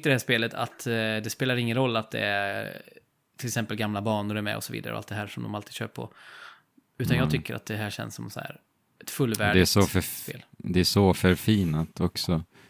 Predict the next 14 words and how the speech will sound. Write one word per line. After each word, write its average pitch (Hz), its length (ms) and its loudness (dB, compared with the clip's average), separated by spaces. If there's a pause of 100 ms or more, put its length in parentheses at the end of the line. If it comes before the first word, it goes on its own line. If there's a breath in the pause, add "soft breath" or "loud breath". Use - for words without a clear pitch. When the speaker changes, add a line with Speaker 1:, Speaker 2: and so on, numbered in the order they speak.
(160 loud breath)
Speaker 2:
Även 101 260 10
om 101 140 10
så - 100 6
här 80 140 8
Splatoon 87 460 4
två 80 420 4 (240)
än 82 240 2
idag 82 340 4
fortfarande 78 460 0
känns - 600 -4
också - 300 -4
larvbra 73 580 0
att 71 120 -6
spela 76 520 -2